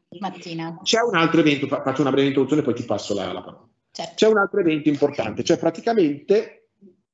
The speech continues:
Speaker 2: verrà qui a Varese e in Aula Magna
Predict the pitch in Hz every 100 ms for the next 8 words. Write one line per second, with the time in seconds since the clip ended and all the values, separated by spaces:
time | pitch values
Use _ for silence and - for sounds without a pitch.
0 | _ _ _ - 147 151 160 143 107 -
1 | - _ _ 156 160 120 117 120 113 104
2 | 90 73 78 80 80 - 123 131 - 110
3 | 104 104 101 107 117 110 98 92 95 92
4 | 82 -